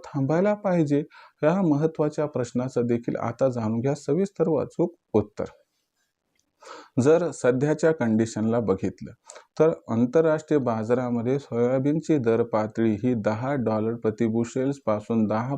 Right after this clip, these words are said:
पॉइंट पंचवीस डॉलर प्रति बुशेल्सच्या दरम्यान आहे. आंतरराष्ट्रीय बाजारामध्ये सध्याच्या कंडिशनला ब्राझील व अर्जेंटिना या दोन देशातून सोयाबीनची विक्री ही मोठ्या प्रमाणात सुरू आहे. आणि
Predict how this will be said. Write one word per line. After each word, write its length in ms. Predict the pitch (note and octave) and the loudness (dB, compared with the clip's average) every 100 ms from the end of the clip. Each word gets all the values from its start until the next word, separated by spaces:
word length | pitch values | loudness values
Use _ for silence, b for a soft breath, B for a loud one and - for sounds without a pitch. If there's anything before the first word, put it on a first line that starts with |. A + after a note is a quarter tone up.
| - | -6
पॉइंट 260 | A2 A2 A2 | -4 -4 -2
पंचवीस 420 | A2 A2 A2+ C3+ A#2+ | -2 -2 0 -2 0
डॉलर 240 | G#2+ A2 | -2 -2
प्रति 340 | A2 A#2 A#2 B2+ | -2 -4 0 -2
बुशेल्सच्या 580 | G#2 G#2 G#2+ G#2 A#2+ | -2 -2 -4 -4 -4
दरम्यान 400 | A2 F#2+ G2+ F#2 | -2 -2 -2 -4
आहे. 160 | - - _ B B B B B | -8 -14 _ B B B B B
आंतरराष्ट्रीय 680 | A2+ C3 C#3 F#3+ G#3+ - D#3 | 2 4 4 2 2 0 0
बाजारामध्ये 800 | C3+ A#2 A2+ A#2+ C3 B2 A#2+ C#3 | 2 2 2 2 2 2 2 2
सध्याच्या 640 | D3 A2+ G#2+ A2 B2 C3+ C#3+ | 0 -2 0 0 0 0 -2
कंडिशनला 800 | C#3+ A2 A2 B2 B2 B2 A#2+ G2+ | 0 2 2 2 0 -2 0 -2
ब्राझील 520 | G2 G#2+ A2 A2 D3+ | 0 0 2 0 0
व 100 | E3+ | 2
अर्जेंटिना 720 | D#3 A2 G#2 A#2 A2+ A#2 A2+ | 0 0 -2 -2 0 0 0
या 140 | A2+ A2 | -2 -2
दोन 380 | G#2+ A#2 C3+ D3+ | 0 0 0 0
देशातून 580 | A#2 A2 - G#2+ A2+ B2 | 0 -2 -2 -4 -2 -4
सोयाबीनची 720 | A#2+ A2 G#2+ G#2+ A#2 B2+ - | -2 0 0 0 0 0 0
विक्री 400 | A#2 G#2+ G#2+ A#2 | 0 0 2 2
ही 140 | A#2+ C3+ | 4 2
मोठ्या 380 | A2 G2 - A2+ | 2 0 -4 -6
प्रमाणात 400 | G#2+ G#2+ A2 A2+ | -4 -2 -2 -6
सुरू 320 | - A2 A2+ | -6 -2 -2
आहे. 280 | A#2+ A#2 B2+ - B B B B B | -2 -6 -8 -10 B B B B B
आणि 380 | B2 C3+ C#3+ D3 | 2 4 4 2